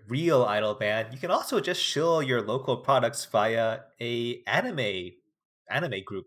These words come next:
or anime characters, I guess. So this article that we're reading from Sora News, our source of all our news as usual,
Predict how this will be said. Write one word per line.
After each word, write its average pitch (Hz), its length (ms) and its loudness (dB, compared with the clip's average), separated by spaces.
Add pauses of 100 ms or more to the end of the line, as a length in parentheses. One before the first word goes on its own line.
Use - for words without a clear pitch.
(100)
or 95 200 -8
anime 123 360 0
characters, 123 500 -4
I 90 100 -8
guess. - 360 -8 (680)
So 143 220 4
this 180 160 4
article 139 500 6
that 117 240 4 (200)
we're 123 160 0
reading 120 460 0
from 107 200 -6
Sora 113 300 2
News, 110 420 -6
our 107 240 0
source 107 300 -6
of 107 80 -4
all 110 180 2
our 107 100 0
news 110 340 -8
as 101 140 -6
usual, 123 520 -2